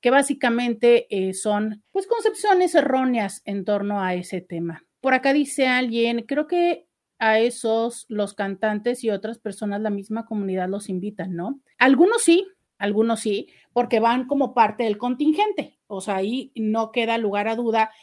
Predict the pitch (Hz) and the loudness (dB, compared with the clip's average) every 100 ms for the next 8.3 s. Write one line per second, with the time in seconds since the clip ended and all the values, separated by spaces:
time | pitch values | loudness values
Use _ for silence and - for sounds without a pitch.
0 | _ - 226 226 208 262 262 269 - - | _ -6 -4 -4 -2 0 0 -4 -8 0
1 | 240 285 277 294 330 302 220 214 277 277 | 2 4 4 4 4 2 0 4 4 6
2 | 285 277 285 277 302 302 349 349 302 294 | 4 6 2 2 2 4 4 4 2 2
3 | 302 - 226 254 262 277 277 294 285 320 | -2 -4 -2 0 0 0 2 2 2 0
4 | 302 277 185 180 185 220 226 262 247 247 | 0 0 -4 -4 -2 -2 2 4 4 4
5 | 240 - - 196 180 175 185 185 233 254 | 0 -2 -2 -4 -2 -4 -4 -4 -4 -4
6 | 302 381 302 202 170 147 _ - 185 226 | 2 4 4 2 -8 -14 _ -4 0 0
7 | 285 - 208 196 208 226 226 214 196 196 | 0 -2 0 4 4 4 2 2 2 0
8 | 208 233 | 2 2